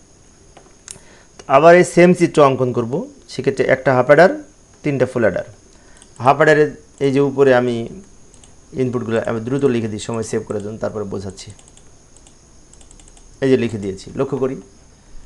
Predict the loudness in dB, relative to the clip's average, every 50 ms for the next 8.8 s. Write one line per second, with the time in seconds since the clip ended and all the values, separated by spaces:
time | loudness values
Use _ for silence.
0 | -20 -20 -20 -20 -20 -20 -20 -20 _ _ -20 -10 -8 -6 -6 -6 -4 -4 -6 -6
1 | -6 -8 -10 -6 -4 -4 -2 -2 0 2 2 2 2 0 -2 -4 -6 -8 -8 -8
2 | -8 -10 -12 -12 -16 -18 -18 -20 -20 _ _ _ _ _ _ _ _ _ -20 _
3 | _ _ _ _ -6 -4 -4 -2 -4 -4 -2 0 4 4 4 6 4 4 2 2
4 | 2 -2 -2 -4 -4 -2 -2 -4 -6 -4 2 2 2 2 2 0 -4 -4 -4 -4
5 | -6 -8 -8 -10 -12 -6 -2 2 2 4 6 6 6 6 4 2 0 -2 -4 -10
6 | -16 -20 -20 -18 -12 -8 -6 -4 -2 -2 -2 -2 -2 -4 -4 -4 -6 -8 -10 -16
7 | -12 -8 -6 -4 -4 -4 -4 -6 -8 -10 -12 -14 -16 -10 -2 0 0 0 0 -4
8 | -8 -8 -8 -12 -18 -20 _ _ -20 -20 _ _ _ _ -6 -6